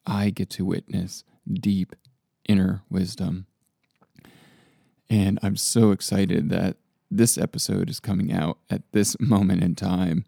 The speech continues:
with my friend Christine Stewart. And we'll get into introducing her in a moment, but just that reminder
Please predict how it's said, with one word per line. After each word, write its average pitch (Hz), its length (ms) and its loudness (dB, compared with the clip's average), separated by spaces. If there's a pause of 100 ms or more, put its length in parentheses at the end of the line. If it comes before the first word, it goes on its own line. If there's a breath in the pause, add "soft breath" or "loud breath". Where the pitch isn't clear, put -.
(440 loud breath)
with 95 320 -2
my 92 180 0
friend 92 580 2 (460)
Christine 95 480 -2
Stewart. 92 480 -2 (800 soft breath)
And 98 720 0 (580)
we'll 95 200 0 (220)
get 98 200 2
into 95 200 2
introducing 92 500 0
her 95 140 -2
in 95 80 0
a 92 40 0
moment, 90 360 -2
but - 180 -6
just - 260 -2
that 98 260 -2
reminder 95 640 0